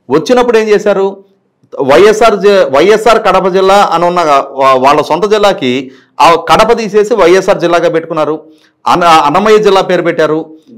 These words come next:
తర్వాత పిఎస్ఆర్ నెల్లూరు జిల్లా అని ఉండేది, పొ-, పొట్టి శ్రీరాములు నెల్లూరు జిల్లా అని, దాన్ని పొట్టి శ్రీరాములు నె-, నెల్లూరు జిల్లాగా మా-, మార్చారు.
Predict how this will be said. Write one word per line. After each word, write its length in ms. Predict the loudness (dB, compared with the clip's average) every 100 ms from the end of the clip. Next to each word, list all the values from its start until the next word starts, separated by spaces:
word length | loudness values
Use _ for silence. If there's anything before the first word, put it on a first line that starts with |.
| -4
తర్వాత 540 | 2 2 4 2 2 -2
పిఎస్ఆర్ 420 | 0 0 2 0 0
నెల్లూరు 240 | 0 2
జిల్లా 200 | 2 0
అని 100 | 0
ఉండేది, 300 | 0 0 -2
పొ-, 500 | -6 -16 -4 0 0
పొట్టి 300 | 0 -4 -2
శ్రీరాములు 420 | -2 0 0 -2
నెల్లూరు 300 | -2 -2 -2
జిల్లా 220 | -2 -2
అని, 200 | -2 -6 -14 _ _ -2
దాన్ని 220 | -2 0
పొట్టి 200 | -2 -4
శ్రీరాములు 480 | -6 -4 -4 -4 -6
నె-, 460 | -2 0 0 0
నెల్లూరు 260 | -2 -4 -4
జిల్లాగా 280 | -2 -2 -2
మా-, 160 | -4
మార్చారు. 600 | -2 -4 -2 -2 -2 -6